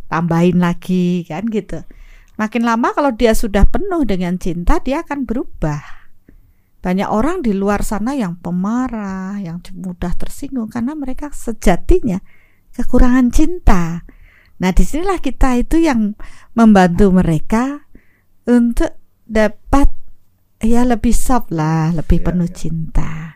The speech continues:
Speaker 1: Orang mereka masih punya marah, tentu marah aja yang dibagi ke kita.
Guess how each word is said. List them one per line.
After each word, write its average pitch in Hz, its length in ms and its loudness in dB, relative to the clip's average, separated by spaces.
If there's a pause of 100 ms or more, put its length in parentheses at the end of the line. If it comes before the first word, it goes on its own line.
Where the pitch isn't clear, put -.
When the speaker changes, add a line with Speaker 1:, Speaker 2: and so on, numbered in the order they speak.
(440)
Speaker 1:
Orang 359 340 2
mereka 370 360 2
masih 349 320 6
punya 330 320 2
marah, 262 480 0 (300)
tentu 269 340 2 (160)
marah 202 480 0
aja 359 160 4
yang 294 100 4
dibagi 202 380 -2
ke 214 140 -6
kita. 185 500 0